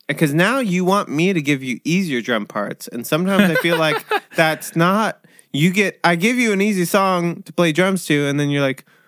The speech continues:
Speaker 1: "Oh, this is it? This is boring." I'm like, "What the
Speaker 2: No,
Speaker 1: fuck,
Speaker 2: no,
Speaker 1: dude?"
Speaker 2: no. No, I think that's just a, uh,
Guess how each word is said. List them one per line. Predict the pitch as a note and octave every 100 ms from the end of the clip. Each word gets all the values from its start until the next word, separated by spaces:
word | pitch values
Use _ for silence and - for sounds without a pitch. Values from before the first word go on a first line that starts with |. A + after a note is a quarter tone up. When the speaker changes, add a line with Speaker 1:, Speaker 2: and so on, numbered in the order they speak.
| _ _ _
Speaker 1:
"Oh, | A#3+ G#3 C3+
this | D3+
is | D#3 D3
it? | G#3 G#3+
This | F3+
is |
boring." | C#3 G#3+ A3+ C3+
I'm | C#3+
like, | D#3 -
"What | A3
the | A3+
Speaker 2:
No, |
Speaker 1:
fuck, | - B2+ A2+
Speaker 2:
no, | G#2
Speaker 1:
dude?" | G2 A2 - _ -
Speaker 2:
no. | - - D3+ D#3 - - _ -
No, | C3
I | B2
think | A#2+ C#3
that's | B2+
just | - A2 -
a, | G2+ F#2+
uh, | F#2+ F#2 F2+